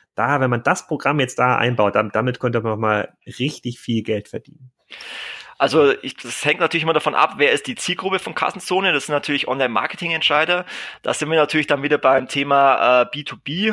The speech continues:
Speaker 2: was tatsächlich im, im Affiliate-Marketing, ähm, sehr schwierig ist.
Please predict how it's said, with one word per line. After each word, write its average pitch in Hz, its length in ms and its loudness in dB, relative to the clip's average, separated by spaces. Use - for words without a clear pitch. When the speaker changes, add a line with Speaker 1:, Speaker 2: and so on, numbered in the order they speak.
Speaker 2:
was 127 220 2
tatsächlich 156 560 -2
im, 117 180 -10
im 131 180 -2
Affiliate-Marketing, 147 960 -2
ähm, 127 220 0
sehr 123 240 0
schwierig 175 460 -2
ist. 180 280 -2